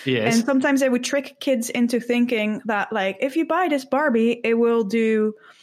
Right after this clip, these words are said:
Speaker 2: aerobatic things.
Speaker 1: Yeah, yeah, yeah.
Speaker 2: And then you get it, and you're like, "Oh no, actually, it's just a doll."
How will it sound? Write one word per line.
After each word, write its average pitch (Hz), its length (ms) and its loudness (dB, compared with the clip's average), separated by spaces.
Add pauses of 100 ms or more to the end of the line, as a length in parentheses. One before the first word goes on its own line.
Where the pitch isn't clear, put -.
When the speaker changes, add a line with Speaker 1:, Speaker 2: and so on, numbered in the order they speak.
(280)
Speaker 2:
aerobatic 247 840 -2
things. 208 760 -4
Speaker 1:
Yeah, 123 320 2
yeah, 113 280 0 (400)
yeah. 139 180 0
Speaker 2:
And 254 120 4
then 294 80 4
you 302 80 2
get 320 240 -2
it, 247 180 0
and 254 140 2
you're 262 140 2
like, 247 220 0
"Oh 254 120 0
no, 247 180 2
actually, 220 380 -4
it's 220 120 -8
just 214 240 -6
a 196 40 -10
doll." 220 400 -4